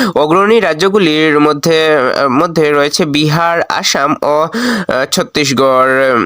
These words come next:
এই স্মার্ট মিটারগুলির মাধ্যমে গ্রাহকরা মোবাইল অ্যাপের সাহায্যে প্রায় রিয়েল টাইমে বিদ্যুৎ ব্যবহারের তথ্য জানতে পারেন, আহ, যা বিদ্যুৎ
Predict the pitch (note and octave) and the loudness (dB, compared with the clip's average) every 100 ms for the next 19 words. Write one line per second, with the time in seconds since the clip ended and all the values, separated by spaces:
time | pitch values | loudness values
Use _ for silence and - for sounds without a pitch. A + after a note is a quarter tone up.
0 | - - D3 D#3 D3+ D3+ - D3 F#3 G3 | -4 -4 -2 0 0 -2 0 0 0 0
1 | A3 G#3+ A3 A3 A3+ G#3 G#3 A#3+ F#3+ C#3+ | 0 0 0 2 2 2 0 0 2 2
2 | D3 C#3 C#3+ E3 F3 F3+ D#3+ C#3 C#3 D#3+ | 0 0 -2 -2 0 0 2 2 2 2
3 | F3+ C3+ - D#3+ E3+ F3 F3 F3 F#3 F3+ | 0 -2 -2 -2 0 0 0 -2 -2 0
4 | D3+ C#3 D3+ D3+ D3+ C#3 F3+ G3+ G3+ G3+ | 0 0 -2 0 0 0 0 0 0 0
5 | F#3+ D3 C#3 E3 D#3 D#3 E3 E3+ E3 E3 | 2 0 0 -2 0 2 2 0 -2 0
6 | D#3 D3 - D#3+ D3+ C#3 C#3+ D3+ D3+ D#3 | -2 -2 -2 0 0 -2 0 0 0 0
7 | D#3+ A#3 B3 G3+ - C3+ C3 D3 C3+ C#3 | -4 -6 -6 -4 -2 -2 0 0 0 -2
8 | C#3+ G#3+ | 0 -2